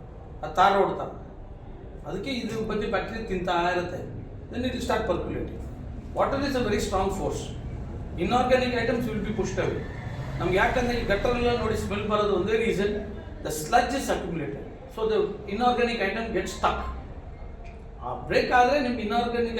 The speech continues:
ಐಟಮ್ ಲೈಕ್ ಪ್ಲಾಸ್ಟಿಕ್ ಬಾಟಲ್, ಪ್ಲಾಸ್ಟಿಕ್ ಏನೇನಿದೆಯೋ ಅದೆಲ್ಲ ಸೈಡ್ ಆಗುತ್ತೆ.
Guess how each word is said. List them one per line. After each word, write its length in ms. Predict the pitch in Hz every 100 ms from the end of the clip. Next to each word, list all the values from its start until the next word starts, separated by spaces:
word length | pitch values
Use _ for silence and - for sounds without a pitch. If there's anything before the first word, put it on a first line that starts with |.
| 208
ಐಟಮ್ 180 | 214 220
ಲೈಕ್ 140 | 196 - -
ಪ್ಲಾಸ್ಟಿಕ್ 280 | 185 180 196
ಬಾಟಲ್, 220 | 190 180 170
ಪ್ಲಾಸ್ಟಿಕ್ 380 | 185 180 196 - 175 208
ಏನೇನಿದೆಯೋ 440 | 226 226 180 196 - - -
ಅದೆಲ್ಲ 240 | - 208 240 233
ಸೈಡ್ 180 | 233 196
ಆಗುತ್ತೆ. 240 | 170 -